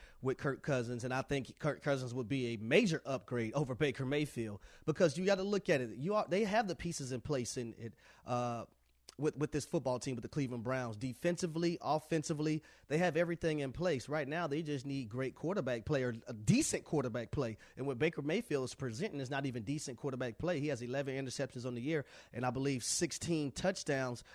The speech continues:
That ratio is not good. So I think Derek Carr, Derek Carr would be good. The thing is, is that I don't know how happy Derek Carr would be in Cleveland because he's a West Coast guy. He's a West Coast guy. He likes Cali. He likes Vegas. He likes being on that side of the country.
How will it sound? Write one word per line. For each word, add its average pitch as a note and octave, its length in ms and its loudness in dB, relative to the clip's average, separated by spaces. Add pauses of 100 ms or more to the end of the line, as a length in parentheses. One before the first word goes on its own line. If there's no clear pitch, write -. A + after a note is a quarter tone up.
(140)
That D3+ 240 2
ratio C#3 480 0
is A2+ 140 -4
not B2 240 -2
good. B2+ 280 -2 (280)
So D#3+ 180 2
I F3 80 6
think G3+ 260 2
Derek E3+ 320 2
Carr, D#3 320 4
Derek F#3 260 0
Carr F#3+ 200 6
would D3+ 100 0
be E3 120 2
good. D3 300 2 (280)
The - 60 -12
thing E3+ 260 2
is, E3+ 220 4
is C#3 60 -4
that C3+ 160 0
I D3 120 4
don't F3 180 2
know D#3 140 2
how C#3 160 2
happy D3 300 0
Derek C3+ 260 0
Carr C#3 200 2
would G#2+ 160 -6
be D#3+ 220 -2
in C3+ 80 -2
Cleveland B2+ 400 -4
because A#2+ 320 -4
he's E3 220 -6
a C3+ 80 -2
West B2+ 320 -4
Coast A#2+ 320 -6
guy. B2+ 340 -2 (320)
He's C3+ 140 -6
a E3+ 60 -4
West D#3+ 280 -2
Coast F3 280 -2
guy. B2+ 360 0
He A#2+ 140 -8
likes B2+ 360 -4
Cali. C3+ 500 -2
He B2 120 -6
likes B2+ 320 -6
Vegas. C3+ 460 -2
He A#2 120 -8
likes B2 240 -4
being C3+ 180 -4
on C3+ 80 -4
that C3+ 140 -4
side B2+ 160 -4
of A2+ 80 -6
the A#2 40 -10
country. C3+ 440 -4